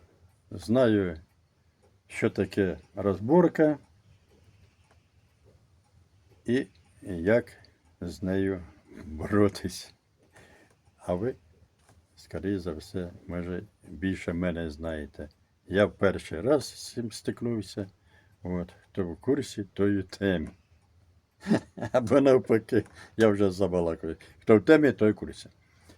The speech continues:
Добре, пишіть коментарі, що ви думаєте по, по цим усім деталям, які я показав,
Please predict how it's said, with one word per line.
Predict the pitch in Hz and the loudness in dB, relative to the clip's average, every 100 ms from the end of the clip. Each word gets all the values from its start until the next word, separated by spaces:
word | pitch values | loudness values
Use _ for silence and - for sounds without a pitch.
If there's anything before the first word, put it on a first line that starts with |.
| _ - | _ 0
Добре, | 98 156 98 87 73 - | 8 10 8 0 -2 2
пишіть | 135 170 - | 6 6 4
коментарі, | 127 135 - 151 160 123 | 2 2 6 6 6 6
що | 123 117 | 8 10
ви | 120 | 10
думаєте | 123 117 101 110 | 10 10 8 8
по, | 92 113 117 - - - _ _ _ - | 8 10 10 6 -20 -20 _ _ _ 10
по | 123 120 | 12 12
цим | - 123 110 | 10 8 10
усім | 110 104 113 101 80 - - - - | 8 6 6 6 4 -6 -20 -20 -4
деталям, | 95 113 190 185 170 165 - - - - - - | 2 8 12 12 12 6 -2 -20 -20 -20 -2 4
які | 123 139 | 6 8
я | 135 127 | 10 8
показав, | - - 139 123 143 131 | 6 6 8 10 10 10